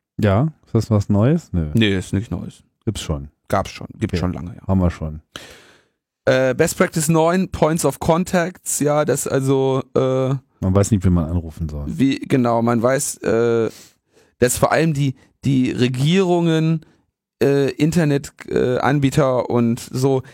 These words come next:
Speaker 2: nicht immer wissen, wen sie, wen sie, äh, kontaktieren sollen, wenn Terrorist Use of the Internet, äh,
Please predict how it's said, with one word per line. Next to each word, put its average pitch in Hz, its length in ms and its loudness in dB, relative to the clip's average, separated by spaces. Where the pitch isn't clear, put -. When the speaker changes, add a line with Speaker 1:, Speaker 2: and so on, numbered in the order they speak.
Speaker 2:
nicht 151 260 2
immer 151 300 2
wissen, 156 280 0
wen 139 200 2
sie, 120 340 0
wen 127 240 2
sie, 117 380 0
äh, 107 460 0
kontaktieren 147 580 2
sollen, 151 300 2
wenn 135 320 2
Terrorist 147 480 2
Use 139 160 0
of 131 140 -2
the - 60 2
Internet, 139 480 0
äh, 123 400 0